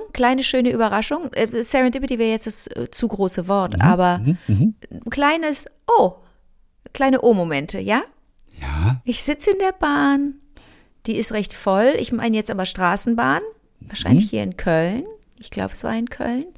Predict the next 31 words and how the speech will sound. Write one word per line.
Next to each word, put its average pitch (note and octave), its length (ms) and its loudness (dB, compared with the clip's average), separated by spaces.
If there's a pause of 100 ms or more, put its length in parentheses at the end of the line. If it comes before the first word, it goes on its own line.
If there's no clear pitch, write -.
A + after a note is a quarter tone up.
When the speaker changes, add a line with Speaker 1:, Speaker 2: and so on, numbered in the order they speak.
(260)
Speaker 1:
Bin, F#3+ 220 -4
war F#3 100 2
viel C4+ 260 0
unterwegs G3 400 -2
die F#3 100 -6
letzten E3+ 360 -4
Wochen, F3 240 -2
hab E3+ 140 -6
Promo G#3+ 320 2
gemacht F#3 280 -4
für D#3+ 120 -6
den D3+ 160 -6
Film, G#3 480 0 (400)
hab, F3 380 -4 (120)
äh, E3+ 440 -2 (680)
Lesungen G#3 500 2
gehabt, F3+ 600 -4
war A3+ 120 2
viel G#3 240 0
unterwegs. E3 720 -6 (1400)
Und G3+ 320 2
die, F3+ 180 -4 (200)
die F#3 200 -6
Bahn F3+ 360 0
ist - 160 -4
voll, G#3+ 280 0
die C4+ 100 -2
Straßenbahn B3+ 840 -2
in A#3+ 140 -2
der A#3+ 160 -2
City. B3 680 -4